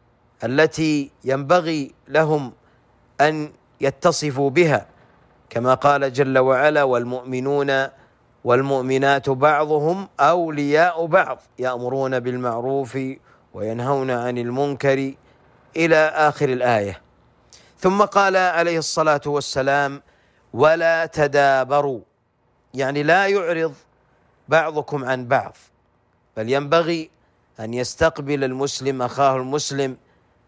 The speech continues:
بوجهه، بالبشر والبشاشة وطلاقة الوجه والتبسم، كما قال عليه الصلاة والسلام: "وتبسمك في وجه أخيك صدقة".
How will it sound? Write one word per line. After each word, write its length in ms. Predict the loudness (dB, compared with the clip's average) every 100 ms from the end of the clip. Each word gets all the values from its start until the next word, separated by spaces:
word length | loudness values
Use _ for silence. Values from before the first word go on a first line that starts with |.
| _ _
بوجهه، 960 | 2 4 4 2 -2 -2 0 -2 -2 -6
بالبشر 720 | -6 -6 -2 -2 0 -2 -4 -8 _ _ _ _ _ _ -4
والبشاشة 1300 | 2 4 4 2 -2 0 4 4 4 0 -2 -2 -2 -6 _ _ _ _ _ -12
وطلاقة 640 | -2 2 4 4 2 -4 -4
الوجه 640 | -2 2 2 0 -6 -16 _ _ _ _ -8
والتبسم، 1000 | -8 -6 -4 0 2 0 -2 0 0 -2 -8 _ _ -16
كما 200 | -10 -6
قال 260 | 0 2 2
عليه 200 | -2 -4
الصلاة 360 | -4 -2 -2 -4
والسلام: 640 | -8 -2 0 0 0 -4 -10 _ -20 _
"وتبسمك 1000 | -8 -8 -2 -2 -2 -4 -4 -4 -2 -2
في 120 | -2 0
وجه 380 | 0 0 0
أخيك 300 | 0 -2 -4
صدقة". 640 | -2 0 2 2 2 0 -2